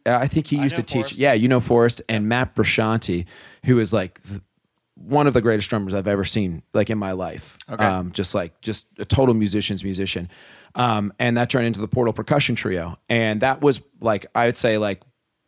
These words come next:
Speaker 1: and when I graduated from college, that was, like, my most successful group by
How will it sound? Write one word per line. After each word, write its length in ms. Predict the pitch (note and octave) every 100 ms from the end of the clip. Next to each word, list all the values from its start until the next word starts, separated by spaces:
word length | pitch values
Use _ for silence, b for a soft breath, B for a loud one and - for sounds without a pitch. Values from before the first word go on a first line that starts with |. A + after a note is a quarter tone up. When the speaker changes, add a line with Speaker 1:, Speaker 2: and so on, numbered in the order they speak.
| _ _ _ -
Speaker 1:
and 140 | A#2+
when 140 | B2+ C3
I 80 |
graduated 600 | C#3+ C3+ C#3 B2 B2+ A#2 -
from 300 | A2 G#2 - _ _ _ _ -
college, 400 | A#2+ A#2+ A2 G2
that 120 | A2
was, 120 | A2
like, 140 | A2 G#2+
my 160 | G#2+
most 300 | G#2+ G#2+ A2
successful 600 | - - - G#2 - G2
group 260 | F#2+ F#2+ F2
by 240 | G#2 G2